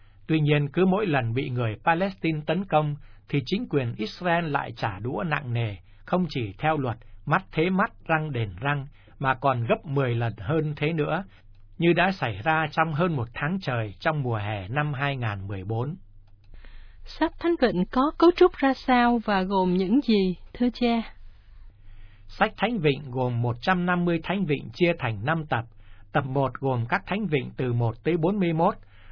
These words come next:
Speaker 1: tập hai gồm các Thánh Vịnh từ bốn mươi hai tới bảy mươi hai, tập ba gồm các Thánh Vịnh từ bảy mươi ba tới tám mươi chín, tập bốn gồm các Thánh Vịnh từ chín mươi tới một trăm lẻ sáu, và tập năm gồm các Thánh Vịnh từ một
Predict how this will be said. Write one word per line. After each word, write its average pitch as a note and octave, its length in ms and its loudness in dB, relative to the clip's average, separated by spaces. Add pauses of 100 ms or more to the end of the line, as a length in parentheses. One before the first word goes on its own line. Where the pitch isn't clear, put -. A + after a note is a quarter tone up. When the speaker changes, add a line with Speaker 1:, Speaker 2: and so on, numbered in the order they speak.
(120)
Speaker 1:
tập C#3+ 160 2
hai F#3 280 2
gồm C3 300 0
các F#3 180 -4
Thánh G3+ 200 -2
Vịnh D3+ 200 0 (100)
từ A#2 200 -2
bốn D3+ 240 0
mươi F3+ 140 2
hai E3 220 0
tới F3+ 180 -2
bảy A2 260 -2
mươi D3 160 -2
hai, C#3+ 340 2 (400)
tập C#3 180 2
ba F3+ 260 2
gồm B2 220 -2 (100)
các - 180 0
Thánh F#3+ 200 -4
Vịnh C#3+ 280 -2
từ B2 180 -2
bảy G#2 220 -4
mươi D3 180 -2
ba D3 280 0
tới E3 200 0
tám E3 200 2
mươi D3+ 180 0
chín, D3 300 -2 (480)
tập C#3 180 2
bốn E3+ 300 2
gồm B2+ 300 0
các E3 160 -2
Thánh G3 220 -4
Vịnh C#3+ 280 -2
từ A2+ 240 -2
chín F#3 260 0
mươi D#3 280 4
tới F#3 100 0
một D3 220 -4
trăm D3+ 220 -2
lẻ A2 240 -4
sáu, C#3+ 400 0 (380)
và C3+ 240 2
tập C#3 180 -4
năm F3 300 -2
gồm B2 200 -2 (100)
các E3 180 -2
Thánh G3 200 -4
Vịnh C3+ 200 -2 (200)
từ C#3 140 2
một B2+ 180 -4